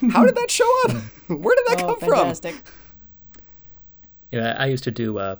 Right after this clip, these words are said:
Speaker 3: Quiz Bowl in college, you know, the, the Team Jeopardy thing. And
Speaker 2: Mm.
Speaker 3: so, yeah, that, that's the greatest attribute you can have, honestly. It's like that kind of flypaper memory
Speaker 1: Yeah.
Speaker 3: where the things just kind of stick to it. It's like, "Why is that still there?" Yeah, I, I have a similar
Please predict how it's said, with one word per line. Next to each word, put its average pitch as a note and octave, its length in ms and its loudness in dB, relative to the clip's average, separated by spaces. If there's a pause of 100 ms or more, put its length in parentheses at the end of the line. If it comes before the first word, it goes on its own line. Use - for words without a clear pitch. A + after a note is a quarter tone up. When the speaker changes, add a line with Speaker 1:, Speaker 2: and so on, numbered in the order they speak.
(100)
Speaker 3:
Quiz C#3+ 220 0
Bowl G#2 300 -2
in G2+ 80 -14
college, - 560 -10
you A#2 60 -12
know, F#2+ 140 -12
the, F#2 100 -12
the - 80 -14
Team A2 260 -10
Jeopardy G2 420 -8
thing. F#2+ 440 -14
And G#3 180 -2
Speaker 2:
Mm. - 20 -6
Speaker 3:
so, C#3 200 -4
yeah, G#2+ 120 -2
that, A2+ 120 0
that's B2+ 240 0
the D3+ 60 -8
greatest C#3 220 0
attribute C3 340 -2
you A#2 80 -2
can G2+ 80 -8
have, G2+ 300 -6
honestly. G2+ 220 -8
It's G2 80 -8
like A#2 80 -6
that A2 100 -8
kind A2 120 -4
of G#2+ 80 -6
flypaper A#2 440 -2
memory G#2 360 -4
Speaker 1:
Yeah. F2 180 -6 (160)
Speaker 3:
where - 80 -12
the - 60 -12
things C3+ 120 -2
just B2 120 -6
kind B2 140 -2
of A#2 60 -2
stick - 360 -2
to G2 160 -6
it. - 60 -10
It's A#2+ 100 -10
like, G#2+ 100 -8
"Why E3+ 280 -10
is A#3+ 160 -8
that F#3 200 -12
still - 300 -14
there?" - 280 -14 (540)
Yeah, G2+ 200 0
I, G#2 100 -4
I - 40 -8
have G#2 120 -4
a G#2+ 40 -6
similar G2 520 -4